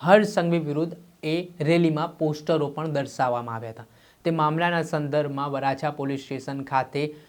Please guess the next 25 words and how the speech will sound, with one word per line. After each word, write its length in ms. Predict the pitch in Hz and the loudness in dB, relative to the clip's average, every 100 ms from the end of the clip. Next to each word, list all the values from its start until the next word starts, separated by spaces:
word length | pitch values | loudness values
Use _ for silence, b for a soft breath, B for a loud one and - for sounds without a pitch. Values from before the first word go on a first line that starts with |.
| B B 160 180 | B B -8 0
પોલીસ 300 | 185 220 220 | 2 2 2
કમિશનરના 680 | 180 202 202 185 165 170 165 | 2 2 0 0 2 2 2
જાહેરનામાના 640 | 151 156 156 143 147 147 | 2 2 0 -2 -2 -4
ભંગ 300 | 127 165 175 | -2 0 2
બદલ 400 | 156 147 147 175 B B B | 2 2 2 0 B B B
આમ 220 | 151 156 | 0 2
આદમી 200 | 156 165 | 0 -2
પાર્ટીના 460 | 160 139 143 147 156 | -2 -4 -4 -6 -4
કાર્યકરો 580 | 156 139 139 143 147 | -2 -4 -4 -4 -4
વિરુદ્ધ 280 | 143 139 156 - | -4 -4 -6 -6
ફરિયાદ 460 | 135 131 139 143 135 | -8 -4 -2 -2 -4
નોંધવામાં 600 | 131 131 127 135 131 123 | -8 -10 -6 -4 -4 -6
આવી 200 | 135 156 | -4 -4
છે 100 | 151 | -6
અને 100 | 143 | -8
આને 300 | 135 139 147 | -8 -4 -4
જ 40 | |
લઈને 220 | 147 147 | -2 -4
આમ 160 | 139 139 | -4 -4
આદમી 200 | 139 151 | -4 -4
પાર્ટીના 600 | 147 139 139 180 165 156 | -2 -2 -2 -2 0 0
પ્રદેશ 420 | 156 143 160 160 | -2 -2 -2 -2
પ્રમુખથી 380 | 156 156 156 165 | -4 -4 -4 -6
માંડીને 380 | 147 139 156 151 | -6 -6 -6 -6
નેતાઓ 540 | 139 139 165 147 135 | -8 0 4 4 0